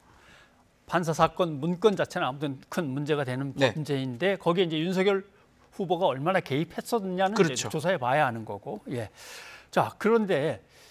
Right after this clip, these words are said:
Speaker 1: 장모 최 씨와 관련해서 사건 중에, 아, 모해 위증 혐의, 이건
Speaker 2: 그렇죠.
Speaker 1: 십삼 일이면 이제 공소시효가 끝나는 걸로 지금 알려져 있는데 그러면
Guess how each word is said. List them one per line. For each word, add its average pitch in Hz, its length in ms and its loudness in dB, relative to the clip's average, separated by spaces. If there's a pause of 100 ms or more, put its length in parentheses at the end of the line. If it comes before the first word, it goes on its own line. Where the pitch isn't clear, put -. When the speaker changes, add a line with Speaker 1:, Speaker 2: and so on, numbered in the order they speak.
(220)
Speaker 1:
장모 190 340 2
최 - 220 -4
씨와 262 460 2
관련해서 208 800 2
사건 208 500 0
중에, 202 520 -2 (720)
아, 139 100 -4
모해 170 400 8
위증 185 460 0
혐의, 151 280 -4
이건 214 220 0
Speaker 2:
그렇죠. 208 180 -2
Speaker 1:
십삼 254 360 8
일이면 226 380 0
이제 190 200 -8 (160)
공소시효가 196 540 4
끝나는 262 440 2
걸로 175 600 0
지금 165 320 -6 (160)
알려져 170 340 0
있는데 147 480 -2 (500)
그러면 226 460 0